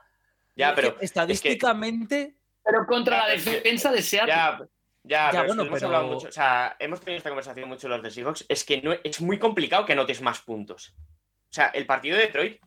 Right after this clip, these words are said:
Speaker 1: es muy difícil meter más de cuarenta y cinco puntos.
Speaker 2: El, el tema es que, salvo
Speaker 1: Están
Speaker 2: contra nosotros, que se quedaron a veinticuatro, es que en todos han pasado los treinta y cinco. <laughs> Es que, claro, un
Speaker 1: Ya,
Speaker 2: equipo pasa
Speaker 1: pero sí,
Speaker 2: treinta y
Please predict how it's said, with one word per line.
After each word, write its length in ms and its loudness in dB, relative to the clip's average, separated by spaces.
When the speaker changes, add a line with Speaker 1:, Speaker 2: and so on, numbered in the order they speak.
Speaker 1:
es 140 -6
muy 140 -2
difícil 420 -4
meter 260 0
más 160 0
de 80 -4
cuarenta 280 -2
y 80 -4
cinco 260 -8
puntos. 480 -16
Speaker 2:
El, 260 -20
el 140 -10
tema 260 0
es 100 -2
que, 240 4
salvo 280 -2
Speaker 1:
Están 140 6
Speaker 2:
contra 180 -2
nosotros, 420 -2
que 80 -10
se 100 -4
quedaron 260 4
a 60 4
veinticuatro, 580 0
es 80 -2
que 100 2
en 100 -2
todos 240 2
han 100 2
pasado 240 0
los 180 -6
treinta 300 -12
y 80 -10
cinco. 400 -6
<laughs> 220 -20
Es 180 2
que, 120 0
claro, 360 2
un 140 -2
Speaker 1:
Ya, 120 4
Speaker 2:
equipo 180 2
pasa 200 2
Speaker 1:
pero 160 4
sí, 60 -4
Speaker 2:
treinta 60 -4
y 40 -2